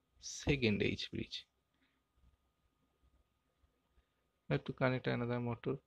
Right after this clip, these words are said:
the second H bridge. Also another logic state to the second position of the H bridge input side. Now I have to run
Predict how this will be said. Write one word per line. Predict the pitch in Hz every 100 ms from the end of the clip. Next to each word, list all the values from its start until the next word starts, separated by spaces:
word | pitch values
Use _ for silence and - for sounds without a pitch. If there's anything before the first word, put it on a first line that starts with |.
| _ -
the |
second | 120 - 113 113 110
H | 107 -
bridge. | 123 120 - _ - _ _ _ _ _ _ _ -
Also | 117 113 - 117 117 - -
another | 113 110 113
logic | 110 104 110
state | - - 117 123 - _ _ _ _ _
to | 117
the | 117 123 - _ _ _ _
second | - - - 101 113 110 113
position | 117 113 - 113 117 - -
of | 113 -
the |
H | 113 110 -
bridge | 117 117 - -
input | 120 110 - 117
side. | - 120 123 - _ _ _ _ _ _ _ _ _ _ _ _ _ _ _ _ _ _ _ _ _ _ _ _ _ _ _ _ _ _ - - _ - _ _ _ - _ _
Now | 160
I | 160
have | 127
to | -
run | 110 101 95 95